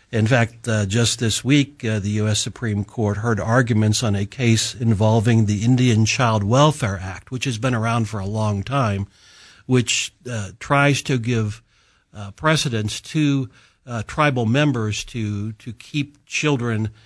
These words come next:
uh, into the tribal community. And there are, of course, you can imagine cases where, uh, a, a child is adopted or seeks to be adopted or placed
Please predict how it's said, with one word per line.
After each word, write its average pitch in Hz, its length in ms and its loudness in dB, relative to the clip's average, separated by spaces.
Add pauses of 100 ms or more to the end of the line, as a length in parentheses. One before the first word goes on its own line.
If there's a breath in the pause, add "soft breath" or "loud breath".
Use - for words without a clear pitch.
(260 soft breath)
uh, 98 360 -12
into 135 340 2
the 107 160 0
tribal 107 380 -2
community. 113 640 -2 (640 soft breath)
And 101 520 -2
there 110 420 -4
are, 107 280 0 (280)
of 104 220 -12
course, 117 240 2
you 123 80 2
can 113 120 2
imagine 110 480 4
cases 113 560 0
where, 110 540 4 (480 soft breath)
uh, 107 40 -12
a, 104 640 -6
a 107 40 -6
child 113 720 4
is 107 380 0 (360 soft breath)
adopted 113 680 0
or 107 140 2
seeks 113 300 -2
to - 120 -8
be 104 300 0
adopted 107 500 0
or 104 80 2
placed 110 500 0